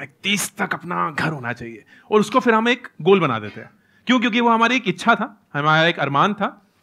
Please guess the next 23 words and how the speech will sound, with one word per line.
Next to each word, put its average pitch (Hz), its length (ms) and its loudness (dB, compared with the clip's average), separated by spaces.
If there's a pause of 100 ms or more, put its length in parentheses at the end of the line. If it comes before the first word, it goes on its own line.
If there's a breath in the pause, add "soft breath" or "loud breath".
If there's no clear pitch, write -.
(380 soft breath)
and 226 120 4
फिर 285 160 4
हम 285 160 6
जबरदस्ती 254 500 2
उस 240 140 -4
पे 247 100 -2
ना 285 100 0
एक 262 120 -4 (480)
वक्त 180 360 4
की 269 120 -2
पाबंदी 170 340 2
डाल 123 180 2
देते 107 200 -10
हैं, - 80 -20 (260)
पच्चीस 247 360 2
तक 226 80 2
होना 135 220 -2
चाहिए। - 300 -16 (920)
ऐसा 190 320 6
नहीं 269 200 6
है 277 120 2
कि 277 180 0
अगर 254 320 6